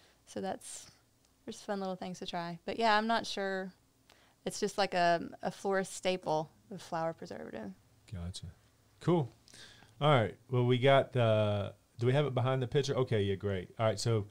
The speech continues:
Speaker 1: That is Black-Eyed Susans in my front yard of our current house. <laughs>
Speaker 2: Gotcha.
Speaker 1: So when we moved in, we had a thick planting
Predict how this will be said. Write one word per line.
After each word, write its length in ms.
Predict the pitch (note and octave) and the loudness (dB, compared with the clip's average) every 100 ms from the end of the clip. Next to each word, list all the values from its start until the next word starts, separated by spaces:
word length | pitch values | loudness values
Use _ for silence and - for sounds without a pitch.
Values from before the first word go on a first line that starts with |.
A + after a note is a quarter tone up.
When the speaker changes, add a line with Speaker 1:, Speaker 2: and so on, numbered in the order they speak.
| - - | -8 -4
Speaker 1:
That 300 | G#3 A3 - | -2 -2 -2
is 580 | G3 F#3+ F#3+ F#3+ F#3+ - - - | -4 -2 -2 -4 -6 -8 -8 -4
Black-Eyed 440 | F3+ F#3 F3+ F#3 | -2 -2 -6 -8
Susans 460 | - G#3+ G#3 G3+ G3+ | -6 -6 -4 -4 -4
in 140 | G3+ | -6
my 100 | G3+ | -6
front 220 | A3 A3+ - | -6 -6 -4
yard 380 | - F#3 F#3+ - _ _ _ - | -2 -2 -4 -12 _ _ _ -8
of 120 | F#3 | -4
our 180 | F3+ F3+ | -4 -6
current 320 | - G#3+ G3+ | -8 -8 -4
house. 460 | G#3 F3 - - - - | -4 -4 -2 -2 -2 -6
<laughs> 220 | - - | -12 2
Speaker 2:
Gotcha. 420 | D#4+ - G#3 F#3+ F#3+ - - - - - | 4 6 2 2 -4 -6 -12 -12 -12 -16
Speaker 1:
So 300 | - - A3 | -8 -2 0
when 80 | A3 | 2
we 80 | G#3+ | 0
moved 240 | G#3+ A3 | -2 -2
in, 160 | G#3 G3 | -2 -2
we 80 | G3+ | -2
had 440 | F#3+ F3+ F3+ F#3 - - _ _ _ _ _ _ - - - | 0 2 2 -2 -14 -20 _ _ _ _ _ _ -20 -20 -8
a 80 | A3 | -6
thick 420 | - - G#3+ G3+ - | -6 0 0 0 -2
planting 640 | F3+ E3 F3 E3 D#3+ | -2 -2 -2 -4 -4